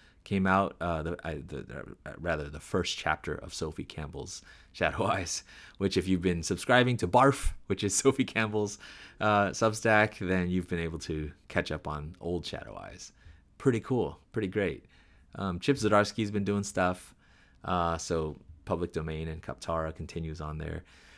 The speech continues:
And then Three Worlds, Three Moons, uh, has, has had, had a bunch of announcements as well as a bunch of shout-outs to other things that were coming out. Um, Molly Knox Ostertag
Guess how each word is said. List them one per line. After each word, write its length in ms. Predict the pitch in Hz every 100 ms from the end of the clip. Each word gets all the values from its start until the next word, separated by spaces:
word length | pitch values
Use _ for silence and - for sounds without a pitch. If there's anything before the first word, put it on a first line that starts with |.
| _
And 140 | - 110
then 140 | 117
Three 180 | 113 139
Worlds, 300 | 147 147 143
Three 160 | 147 147
Moons, 580 | 151 123 85 - - - -
uh, 360 | 95 98 98 -
has, 580 | - 110 104 98 - -
has 380 | 104 101 98 90
had, 260 | 107 104 95 -
had 160 | 104 107
a 40 |
bunch 220 | 92 110
of 80 | 117
announcements 560 | 113 113 113 - 76 -
as 160 | 85
well 220 | 90 90 90
as 180 | 87 - - - - -
a 60 | 85
bunch 180 | 85 85
of 60 |
shout-outs 500 | - 85 78 - -
to 140 | - 76
other 100 | 78
things 260 | 73 76
that 100 | -
were 80 | -
coming 280 | - 78 76
out. 240 | 73 73 - - -
Um, 360 | 80 73 78 85 _ _ - -
Molly 220 | 85 90
Knox 240 | 90 90 -
Ostertag 640 | 90 - - - 71